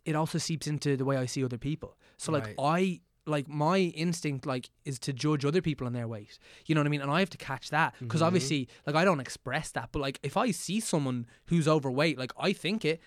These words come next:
Speaker 2: Yeah.
Speaker 1: and I, and, like, or, like, and I will feel, like, pity for them when they
Speaker 2: Yeah.
Speaker 1: don't need my pity.
Speaker 2: Yeah.
Speaker 1: I will feel ashamed for them when they <laughs> don't need my fucking shame.
Speaker 2: Yeah.
Speaker 1: You know what I mean? Like,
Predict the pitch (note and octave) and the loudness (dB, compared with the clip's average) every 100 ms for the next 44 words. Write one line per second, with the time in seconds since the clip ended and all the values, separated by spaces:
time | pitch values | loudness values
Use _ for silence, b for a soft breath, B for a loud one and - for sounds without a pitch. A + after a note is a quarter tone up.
0 | b A2+ D#3+ D#3 D#3 D#3 D3+ C#3+ D3+ D3 | b -6 0 0 2 2 2 2 0 2
1 | C#3+ C#3 C#3 C3+ C3+ B2+ D#3 C#3 B2+ - | 2 2 0 0 -2 -4 -2 -2 -4 -8
2 | - - C3 F3+ E3+ F3+ F#3+ F#3+ C#3 C#3+ | -16 -10 -4 -4 -2 0 0 0 0 0
3 | C#3+ D#3 C3 C3+ D3+ D3 C#3 C3 D3 D#3+ | 2 2 0 -2 -2 0 0 0 0 0
4 | D3 A#2+ A2+ C3+ C#3 C3+ - C#3 B2 - | -2 -8 -4 0 2 0 0 -2 0 0
5 | C#3 D#3+ E3 C#3 C#3 D#3+ C3+ C3 - - | 2 4 2 0 0 2 0 -2 -4 -4
6 | E3 D#3+ - C#3 - D#3+ D#3 C#3 D3 C#3+ | -4 -2 -2 -2 0 -2 0 0 0 2
7 | D#3+ A2 A#2+ C#3 F3+ F3+ F3+ F3 F3 | 0 -2 0 4 6 6 6 2 0